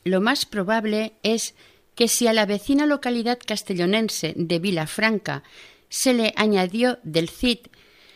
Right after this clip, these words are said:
sin existir aún esta localidad cuando el Cid estuvo por estas tierras, con más motivo a Iglesuela se le podría añadir este apelativo,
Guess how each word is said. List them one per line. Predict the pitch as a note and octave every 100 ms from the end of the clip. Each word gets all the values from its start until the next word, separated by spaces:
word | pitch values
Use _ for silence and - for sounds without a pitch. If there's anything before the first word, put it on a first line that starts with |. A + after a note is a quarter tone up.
| _ -
sin | - C4+
existir | B3 - B3 - D#4 D#4+
aún | C#4+ D4 C4+
esta | C4+ - C#4
localidad | A#3+ G#3 F#3+ F3+ G#3+ A3 _ _ _
cuando | A#3 A3 G#3
el | G3
Cid | - C#4 C#4
estuvo | F3+ F3+ - A#3+ G3+
por | D3+ E3+
estas | A3+ - A#3+ -
tierras, | B3 A3+ F#3 F3+ - - _ _ _ _ _ _
con | A#3+ A#3+
más | C#4+ D#4+
motivo | D#4 D4+ C4 A#3 F3+ -
a | F3 E3+
Iglesuela | D#3+ E3 E3 - B3 A3+ G#3+
se | - - G#3
le | F3+ E3+
podría | E3 E3 E3 G3 G#3+
añadir | A#3+ A#3+ G#3+ A3
este | B3 - G3
apelativo, | F3 D#3+ D3+ C#3 - A#3 E3+ E3